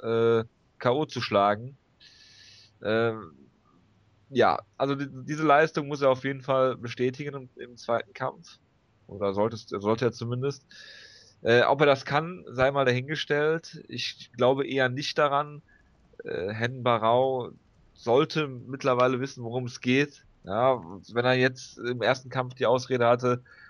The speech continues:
dass es nicht funktioniert hat mit, mit Weight Cut oder er verletzt war oder er Dillashaw unter-, unterschätzt hat, diese, diese Möglichkeit hat er jetzt nicht mehr. Ähm, ich glaube, d-, die Erfahrung spricht auch für,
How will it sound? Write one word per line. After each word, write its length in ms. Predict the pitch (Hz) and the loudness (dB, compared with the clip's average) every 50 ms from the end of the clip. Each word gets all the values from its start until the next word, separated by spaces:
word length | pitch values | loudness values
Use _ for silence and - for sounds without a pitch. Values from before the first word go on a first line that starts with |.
| - _ _ | -20 _ _
dass 140 | 113 117 113 | -2 -2 -2
es 80 | 110 | -4
nicht 180 | 113 127 123 123 | -6 -8 -8 -8
funktioniert 580 | - 131 123 123 - 120 123 123 135 135 123 127 | -8 -10 -10 -10 -10 -8 -6 -2 -2 -2 0 0
hat 160 | 131 123 123 | -2 -4 -4
mit, 260 | 120 120 - - 117 | -6 -8 -8 -10 -10
mit 220 | 120 117 110 - 113 | -10 -10 -10 -4 0
Weight 260 | 117 117 120 120 120 | 2 4 4 2 0
Cut 320 | - 123 117 117 117 - | 0 0 0 0 0 -2
oder 220 | 101 104 110 110 110 | -4 -2 2 2 4
er 140 | 107 110 107 | 4 2 2
verletzt 480 | - 123 120 120 127 123 - - - | 0 0 2 2 2 0 -4 -6 -2
war 360 | 120 113 117 117 120 117 117 | 2 4 6 6 6 6 6
oder 280 | 110 113 113 113 113 110 - - - - - - - - | 4 4 4 2 2 2 -2 -10 -20 -20 -20 -20 -14 -6
er 160 | 113 117 117 | -2 0 0
Dillashaw 420 | 117 110 120 127 127 123 - 131 127 | 0 0 -2 -2 -2 0 0 0 0
unter-, 240 | 123 131 123 117 113 113 98 - | 2 2 0 -2 -2 -6 -14 -14
unterschätzt 560 | - 113 113 127 120 - 123 120 123 - - - | -12 -8 -4 -4 -4 -2 -2 -4 -4 -4 -2 0
hat, 160 | 123 120 120 | 0 0 0
diese, 200 | 123 120 123 120 - - | -4 -6 -6 -6 -8 -8
diese 380 | 123 123 123 127 123 123 120 | -10 -6 -2 0 2 2 0
Möglichkeit 480 | 113 113 120 127 127 127 120 - 123 - | 0 -2 -4 -4 -4 -4 -4 -2 -2 -2
hat 140 | 117 113 - | -2 -2 -2
er 80 | 117 | -2
jetzt 220 | 113 113 113 _ - | -4 -4 -6 _ -10
nicht 240 | 131 135 - - 139 | -10 -10 -10 -8 -6
mehr. 200 | 139 139 147 147 _ _ _ _ _ - - - - - - - - - - - - _ _ _ - | -4 -4 -6 -6 _ _ _ _ _ -20 -20 -20 -20 -20 -20 -20 -20 -20 -20 -20 -20 _ _ _ 0
Ähm, 460 | - 104 113 113 117 113 113 110 104 _ _ _ _ _ _ _ _ | 4 6 6 6 6 4 2 -4 -16 _ _ _ _ _ _ _ _
ich 180 | - - - - | -18 -14 -4 0
glaube, 560 | - 135 143 156 156 160 156 151 147 - - - _ _ _ _ _ _ _ _ _ _ _ _ _ _ _ _ _ _ - - - | 2 4 4 4 4 4 4 4 4 0 -4 -10 _ _ _ _ _ _ _ _ _ _ _ _ _ _ _ _ _ _ -20 -20 -20
d-, 120 | - - | -20 -14
die 140 | 139 131 131 | -4 0 0
Erfahrung 500 | 131 123 127 - 131 127 147 151 160 151 | 0 2 2 2 4 4 4 2 0 -6
spricht 320 | - - - 156 143 - | -10 -10 -8 -8 -6 -2
auch 140 | 135 131 147 | -2 -2 -2
für, 160 | - - 139 | -2 -6 -10